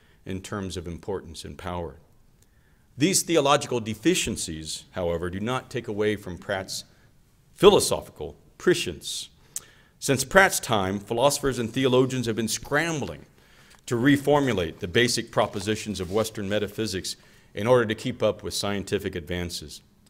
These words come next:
Process philosophers talk about matter in terms of events,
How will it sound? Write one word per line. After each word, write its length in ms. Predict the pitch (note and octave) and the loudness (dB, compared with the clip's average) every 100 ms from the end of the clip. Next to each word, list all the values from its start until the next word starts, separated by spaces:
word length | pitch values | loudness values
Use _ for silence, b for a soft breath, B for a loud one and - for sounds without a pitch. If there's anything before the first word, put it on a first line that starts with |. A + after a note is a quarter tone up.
| b b b b b | b b b b b
Process 480 | - D3+ C#3+ - B2 | 4 6 8 6 2
philosophers 580 | - G#2+ F#2 - D2 D2 | 0 -2 -2 -4 -10 -12
talk 300 | - A2+ - | 0 0 2
about 260 | G2 G2+ G#2 | 0 0 2
matter 340 | A2 A2+ A2+ | 2 4 4
in 120 | G2 | 2
terms 280 | - B2 G#2 | -2 -4 -4
of 120 | F#2+ | -4
events, 580 | G2+ F2+ C#3 G#2 - - | -6 0 0 0 -6 -10